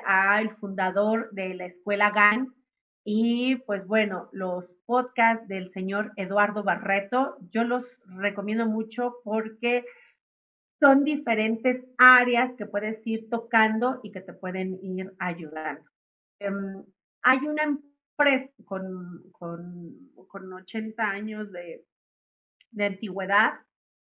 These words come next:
y hay una persona que se llama Andrés Lara, y él hizo un podcast que se llama Determinación.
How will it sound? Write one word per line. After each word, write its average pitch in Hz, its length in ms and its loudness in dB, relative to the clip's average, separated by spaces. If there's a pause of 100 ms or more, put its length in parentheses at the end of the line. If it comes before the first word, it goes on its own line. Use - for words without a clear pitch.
y 277 520 -4 (160)
hay 233 260 2
una 269 240 0
persona 240 460 0
que 214 140 -12
se 180 140 -12
llama 208 520 0
Andrés 190 500 -6
Lara, 214 540 2 (960)
y 226 720 0
él 254 420 2
hizo 247 300 -4
un 233 100 -4
podcast 220 360 -2
que 220 100 -8
se 196 120 -10
llama 196 420 -4
Determinación. 214 960 -6